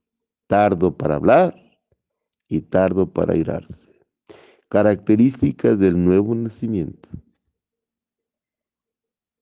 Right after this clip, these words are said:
¿Usted ya es tardo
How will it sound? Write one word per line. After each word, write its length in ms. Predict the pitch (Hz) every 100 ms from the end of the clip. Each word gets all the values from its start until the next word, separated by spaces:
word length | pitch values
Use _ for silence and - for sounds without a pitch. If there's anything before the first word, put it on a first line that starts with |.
| _ _ _ _
¿Usted 500 | 98 - 131 143 139 -
ya 320 | 98 113 120
es 340 | 120 127 127 - -
tardo 580 | 110 117 117 139 143